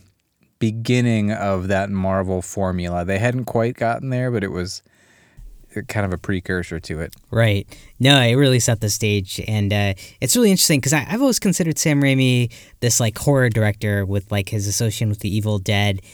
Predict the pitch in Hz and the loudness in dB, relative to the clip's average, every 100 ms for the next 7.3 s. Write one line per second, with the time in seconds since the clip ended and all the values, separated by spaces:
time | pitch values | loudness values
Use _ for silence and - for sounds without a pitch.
0 | - - - 110 107 101 101 - 117 107 | -20 -18 -4 0 2 2 0 0 0 0
1 | - - - _ 139 247 202 131 123 139 | -8 -20 -20 _ 2 4 4 4 2 4
2 | 135 151 127 - 110 110 160 - 117 104 | 4 2 2 2 0 0 0 0 0 0
3 | 107 110 127 - 113 107 - - - - | 0 0 -2 -2 0 0 -4 -14 -16 -4
4 | 113 110 107 101 226 247 135 - 139 156 | -2 0 -2 2 2 4 -2 -4 -4 -4
5 | - 156 208 196 - 160 139 143 139 120 | -2 0 2 0 0 2 2 2 2 0
6 | 135 139 123 117 104 95 117 135 110 107 | 0 0 0 0 0 -2 -2 0 0 0
7 | 98 98 | 0 -2